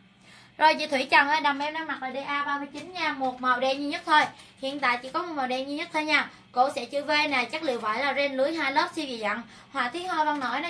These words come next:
chị nha. Rồi mẫu này bên em chỉ có một màu đen, đủ size từ bốn mươi ký đến sáu mươi bảy ký, giá bán hai trăm chín mươi chín nghìn đồng. Chị nào thích để lại comment giúp em nha.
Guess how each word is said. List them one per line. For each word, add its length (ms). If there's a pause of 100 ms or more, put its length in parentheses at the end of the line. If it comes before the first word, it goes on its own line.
chị 80
nha. 300 (320)
Rồi 180
mẫu 140
này 120
bên 80
em 180
chỉ 140
có 140
một 120
màu 100
đen, 320 (300)
đủ 280
size 220
từ 120
bốn 180
mươi 140
ký 60
đến 200
sáu 200
mươi 80
bảy 200
ký, 180
giá 200
bán 220
hai 220
trăm 200
chín 140
mươi 120
chín 120
nghìn 140
đồng. 180 (380)
Chị 100
nào 140
thích 180
để 80
lại 180
comment 300
giúp 100
em 200
nha. 280